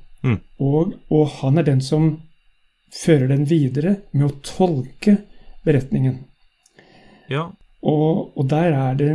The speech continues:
Speaker 2: nettopp noen slike dype tanker som jeg tror er viktig å ha med oss. Eh, det ene er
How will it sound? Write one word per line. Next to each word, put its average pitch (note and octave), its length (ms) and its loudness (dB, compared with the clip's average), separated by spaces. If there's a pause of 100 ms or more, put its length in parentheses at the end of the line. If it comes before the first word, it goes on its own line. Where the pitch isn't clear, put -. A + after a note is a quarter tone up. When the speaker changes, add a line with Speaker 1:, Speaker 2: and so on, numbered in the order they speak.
(240)
Speaker 2:
nettopp D#3 500 -6
noen D3+ 200 -2
slike C#3 680 -2 (240)
dype C#3 420 0
tanker D3+ 400 -4
som D3 180 -4
jeg C#3 80 -4
tror C#3+ 140 -6
er D#3+ 80 -4
viktig - 280 -10
å C#3 80 -6 (120)
ha - 180 -6
med B2+ 240 0
oss. C3 300 -8 (380)
Eh, C#3+ 240 -2
det E3 160 0
ene D#3 220 0 (120)
er D#3+ 120 -4